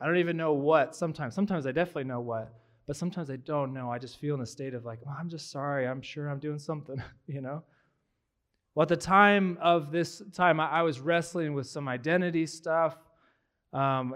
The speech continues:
just brokenness, recognizing brokenness and sin in my own life, stuff that was active, stuff that was just passive, just sin that just happens.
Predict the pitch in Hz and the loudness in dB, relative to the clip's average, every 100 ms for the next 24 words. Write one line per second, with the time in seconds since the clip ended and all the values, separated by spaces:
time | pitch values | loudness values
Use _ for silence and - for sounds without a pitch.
0 | 135 139 139 127 160 180 180 180 170 170 | -10 -16 -18 0 4 4 4 -2 -2 -2
1 | 160 - 165 160 165 156 147 147 143 156 | -4 -2 -2 -2 -2 -2 -2 -4 -4 -8
2 | - 131 - 160 156 139 117 117 165 170 | -10 -12 -6 -2 -2 0 -2 -2 -2 0
3 | 170 165 160 160 156 160 - 139 123 - | 0 -2 0 -2 -4 -6 -4 -6 -6 -4
4 | 147 160 - 170 147 175 151 151 131 127 | -2 -2 -2 -4 -2 -4 -4 -4 -8 -10
5 | 135 - - 123 131 135 156 147 147 123 | -12 -14 -12 -8 -8 -6 -8 -8 -8 -14
6 | - - 123 131 147 143 _ _ _ _ | -14 -10 -8 -6 -6 -8 _ _ _ _
7 | 120 - 123 - 127 127 151 147 170 | -10 -10 -12 -10 -8 -6 -6 -8 -10